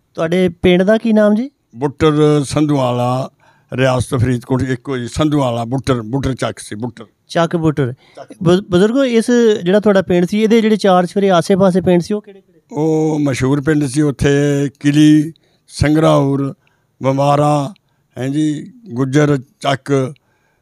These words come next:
Speaker 2: ਅਹ, ਗੁੱਜਰਾਂ ਦਾ ਪਿੰਡ ਸੀ ਉਹ। ਤੇ ਇਸ ਤਰ੍ਹਾਂ ਕਿਲੀ, ਇਸ ਤਰ੍ਹਾਂ ਪਿੰਡਾਂ ਦੇ ਨਾਂ ਜਿਹੜੇ ਨਾਲ ਨਾਲ ਪਿੰਡ ਸੀ ਹੋਰ, ਹੈਂ ਜੀ।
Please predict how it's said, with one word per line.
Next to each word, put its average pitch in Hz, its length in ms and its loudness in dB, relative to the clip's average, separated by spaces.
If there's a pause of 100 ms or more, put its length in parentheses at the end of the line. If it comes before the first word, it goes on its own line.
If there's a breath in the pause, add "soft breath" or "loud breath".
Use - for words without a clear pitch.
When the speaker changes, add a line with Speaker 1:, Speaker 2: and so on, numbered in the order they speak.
(100)
Speaker 2:
ਅਹ, 131 240 -4
ਗੁੱਜਰਾਂ 135 360 0
ਦਾ 139 100 0
ਪਿੰਡ 131 180 -2
ਸੀ 131 180 -2
ਉਹ। 127 260 -6 (600)
ਤੇ 127 360 -4 (100)
ਇਸ 135 160 -4
ਤਰ੍ਹਾਂ 139 180 -2
ਕਿਲੀ, 147 560 2 (280)
ਇਸ 131 160 -6
ਤਰ੍ਹਾਂ 139 180 -4
ਪਿੰਡਾਂ 139 280 -2
ਦੇ 143 120 0
ਨਾਂ 131 200 -2
ਜਿਹੜੇ 131 240 -4
ਨਾਲ 127 260 -2
ਨਾਲ 127 140 -2
ਪਿੰਡ 120 220 -8
ਸੀ 110 160 -8
ਹੋਰ, 113 220 -8
ਹੈਂ - 920 -20
ਜੀ। 143 180 -10